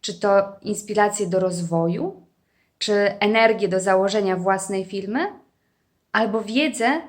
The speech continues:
do prowadzenia już istniejącej. Ale również i wy możecie wspomóc Klub Przedsiębiorczych Mam. Wystarczy, że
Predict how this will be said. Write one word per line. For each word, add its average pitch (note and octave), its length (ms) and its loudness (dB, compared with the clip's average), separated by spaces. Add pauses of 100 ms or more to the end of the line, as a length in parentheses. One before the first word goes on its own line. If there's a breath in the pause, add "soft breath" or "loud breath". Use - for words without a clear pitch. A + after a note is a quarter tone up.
do A3 140 -4
prowadzenia A3+ 540 2
już G#3+ 300 -4
istniejącej. E3+ 840 -6 (1040 loud breath)
Ale A#3+ 240 2
również C4+ 480 4
i B3+ 200 2
wy F#3+ 460 6 (220)
możecie G3+ 520 0
wspomóc F3 540 -2
Klub E3+ 240 -4
Przedsiębiorczych E3+ 720 -4
Mam. D#3+ 300 -4 (760 soft breath)
Wystarczy, G#3+ 580 -2
że G#3 640 2